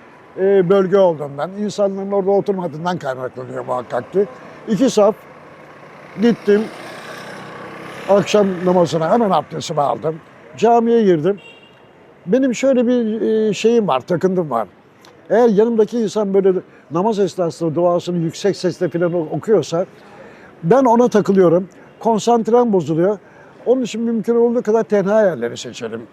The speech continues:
namaz kılacağım zaman. Kıldığım zaman, özür dilerim.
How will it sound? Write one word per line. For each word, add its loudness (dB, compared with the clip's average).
namaz -6
kılacağım -8
zaman. -4
Kıldığım 4
zaman, -2
özür 0
dilerim. 0